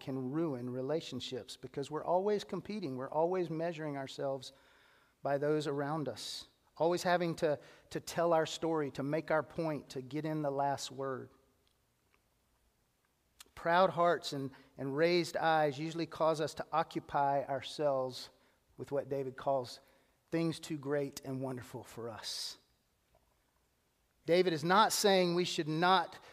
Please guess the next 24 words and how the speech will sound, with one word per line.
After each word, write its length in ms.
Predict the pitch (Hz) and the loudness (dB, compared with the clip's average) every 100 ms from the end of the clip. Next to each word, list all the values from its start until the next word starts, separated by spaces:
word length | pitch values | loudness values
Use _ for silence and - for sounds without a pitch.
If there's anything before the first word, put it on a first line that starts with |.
| - - | -20 -8
pursue 400 | - 175 - 214 | -2 -2 0 2
knowledge 680 | 175 165 170 190 185 160 143 | 4 8 12 12 12 8 2
of 480 | - 175 175 165 151 | 2 6 8 8 6
or 280 | 139 156 - | 2 0 2
understanding 880 | 175 180 156 - 180 175 180 170 156 | 0 0 -2 -2 0 2 2 0 -2
of 140 | 143 | -4
the 80 | 151 | -6
deep 400 | 131 170 196 - | -6 -4 -4 -6
things 680 | - 180 180 165 147 143 - - - - | -4 0 2 2 0 -4 -6 -14 -20 -4
of 220 | 151 139 135 | -2 0 2
God. 360 | 160 156 143 | 4 4 2
He's 160 | 170 180 | 2 6
not 280 | 196 214 170 | 6 6 6
saying 300 | 214 196 180 | 4 4 4
that 120 | 156 | 0
we 100 | 170 | -2
shouldn't 320 | - 214 170 | 0 0 2
undertake 540 | 185 180 165 202 190 - - - | 2 2 2 4 4 2 -18 -16
hard 540 | - 196 202 202 196 185 | 2 10 12 12 10 4
endeavors 800 | 180 175 151 170 196 165 156 160 | 2 2 6 8 8 4 0 0
or 120 | 151 | -2
pursue 760 | - 170 - - 208 208 196 | -2 -6 -4 -2 2 4 4
success 800 | 185 185 135 - 196 190 165 - - | 2 -4 -4 0 6 8 8 2 -2
or 300 | 156 156 | 0 0